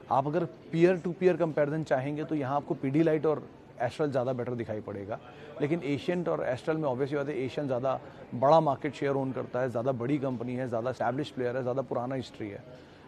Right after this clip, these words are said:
Astral एक तरफा चला है और जल्दी चला है, थोड़े समय में ही चला है, तो वो थोड़ा सा शायद fizzle out भी हो सकता है, लेकिन stable ज़्यादा वो है।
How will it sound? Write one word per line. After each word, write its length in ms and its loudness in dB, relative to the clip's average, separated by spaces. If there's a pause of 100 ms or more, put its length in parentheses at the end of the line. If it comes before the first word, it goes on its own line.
(160)
Astral 320 4
एक 120 2
तरफा 260 2
चला 260 2
है 60 0
और 120 0
जल्दी 260 2
चला 220 -4
है, 120 -14 (280)
थोड़े 140 -2
समय 240 -2
में 80 -2
ही 60 -2
चला 180 -4
है, 60 -2
तो 80 0
वो 140 0
थोड़ा 160 4
सा 120 -2
शायद 280 0 (320)
fizzle 260 4
out 140 6
भी 100 0
हो 100 2
सकता 280 -10
है, 60 -8 (360)
लेकिन 240 0
stable 480 4
ज़्यादा 240 4
वो 160 2
है। 300 -8